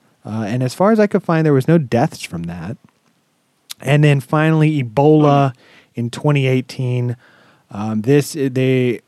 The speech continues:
I guess the meme is referring to the Kuvu Ebola epidemic beginning on August first of twenty eighteen, um, when it was confirmed four cases had tested positive for e-, Ebola virus disease,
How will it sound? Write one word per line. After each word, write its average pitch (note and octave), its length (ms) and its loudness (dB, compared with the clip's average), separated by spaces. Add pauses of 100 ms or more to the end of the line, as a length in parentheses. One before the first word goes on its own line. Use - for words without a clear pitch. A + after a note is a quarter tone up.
I B2+ 120 -4
guess C3 220 0
the C3+ 120 -6
meme C3 260 -2
is A#2+ 140 -4
referring A#2 500 -4
to A#2 240 -8
the G#2+ 300 -6
Kuvu E3+ 640 4
Ebola C3 420 2
epidemic A#2+ 580 -2
beginning A#2+ 360 -4
on A2 220 -2
August B2+ 680 -2
first E3+ 500 0
of B2+ 120 -6
twenty C3 260 -4
eighteen, A#2+ 540 -4 (460)
um, G#2+ 640 -4 (480)
when B2 140 -4
it C3 80 0
was C3 220 -4
confirmed C3+ 600 -2
four F3 360 2
cases C#3 560 -2
had B2 220 -6
tested A2+ 360 -8
positive B2+ 560 -2
for A#2 320 -2
e-, A2+ 140 -6 (300)
Ebola B2 480 0
virus G#2+ 460 -4
disease, B2 680 -4